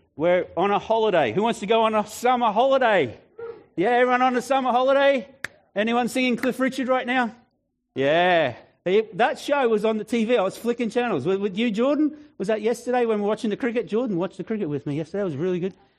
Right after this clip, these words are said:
And, uh, flicking channels at, at the drinks break, and out comes Cliff Richard. He looked like twenty years old. And he's in this big red bus singing, "We're all going on a summer holiday," you know.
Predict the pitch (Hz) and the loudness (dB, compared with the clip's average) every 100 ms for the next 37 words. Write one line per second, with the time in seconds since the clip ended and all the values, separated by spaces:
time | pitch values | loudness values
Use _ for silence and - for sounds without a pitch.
0 | _ 185 190 190 196 190 - _ _ _ | _ -2 0 2 2 0 -4 _ _ _
1 | 185 170 269 247 208 240 247 247 - 220 | -10 -4 -2 -2 0 0 0 -2 0 -2
2 | 214 - 185 170 139 185 208 - 220 214 | -4 -10 -8 -4 -2 -2 -2 -2 0 0
3 | 190 226 214 214 185 165 - _ _ _ | 0 0 0 -2 -2 -4 -10 _ _ _
4 | - 247 - 226 - - 131 190 180 160 | -4 -4 -2 -4 -4 -4 -4 -4 -4 -6
5 | - - 196 208 196 190 160 139 110 - | -6 -4 -2 -2 -2 -2 -2 -4 -6 -10
6 | _ _ _ _ _ 156 156 160 196 180 | _ _ _ _ _ -2 0 0 -2 -2
7 | 131 180 208 165 - _ _ _ _ _ | -2 -2 -2 -4 -14 _ _ _ _ _
8 | 151 127 185 202 151 - 185 185 - 202 | -12 -4 0 0 -4 -4 -2 -2 -4 -4
9 | 190 170 - _ _ 117 151 156 170 240 | 0 -2 -4 _ _ 0 2 4 4 4
10 | 254 269 247 247 233 220 208 202 190 175 | 4 4 2 4 4 4 2 2 4 2
11 | - - _ - 208 202 214 214 202 202 | 0 -16 _ -2 2 4 4 4 4 4
12 | 190 160 156 151 160 - _ 113 147 | 4 2 2 2 -2 -8 _ -4 -4